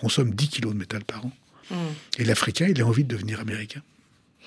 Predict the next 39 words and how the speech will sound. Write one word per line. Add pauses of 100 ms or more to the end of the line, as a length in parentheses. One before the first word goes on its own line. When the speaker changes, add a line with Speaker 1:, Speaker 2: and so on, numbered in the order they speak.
(320)
Speaker 2:
Alors
justement,
à
ce
propos,
hein,
euh,
de
cette
exploitation
durable
potentiellement
de
ces
métaux, (320)
on
a
une
question
d'une
auditrice
depuis
l'île
Maurice.
Elle
nous
écrit : « (360)
Métaux,
pierres
précieuses,
semi-précieuses,
terres
rares, (280)
on
continue
de
défigurer
la
terre.